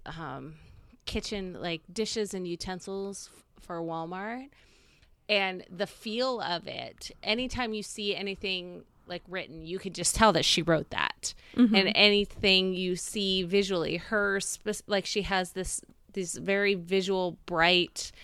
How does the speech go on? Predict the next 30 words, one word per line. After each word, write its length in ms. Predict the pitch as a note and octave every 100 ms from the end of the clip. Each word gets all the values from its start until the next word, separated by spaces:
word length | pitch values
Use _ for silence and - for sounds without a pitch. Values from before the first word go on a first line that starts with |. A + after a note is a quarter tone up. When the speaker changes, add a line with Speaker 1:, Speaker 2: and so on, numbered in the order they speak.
| - -
Speaker 1:
happy, 680 | - F3+ F3+ F#3 E3 D#3+ -
upbeat, 440 | F#3+ - F#3 E3+
positive. 640 | - - G3 F#3 F3 E3+ E3+
Even 280 | A3 A#3+
if 60 | A#3+
she's 160 | - -
talking 340 | G#3+ - E3+
about 200 | E3 -
something 300 | E3 D#3+ D#3
sad, 360 | - F3+ D#3 D3
she 140 | -
still 280 | E3 - E3
has 260 | E3+ E3 E3
that 220 | C3+ -
positive 540 | - D#3 D#3 - C#3+ -
essence 500 | - D#3+ - D3+ -
about 320 | - C#3+ -
it. 140 | - -
And 140 | - D#3+
it's 180 | E3
visually 760 | E3+ F#3+ F#3+ F#3 E3+ D3+ - C3 - - - -
all 260 | - E3+ D#3+
very 640 | D#3 D#3+ D3+ C#3+ B2+ A2+ - _ _ _ -
cohesive. 640 | F3+ E3 D#3 D3+ A#2+ A#2
And 120 | A2 E3+
so 140 | F3
whether 300 | D#3+ F3 F#3
she's 220 | F3+ -
talking 440 | - E3+ E3 E3 D#3+
about 400 | D3+ D3+ D3+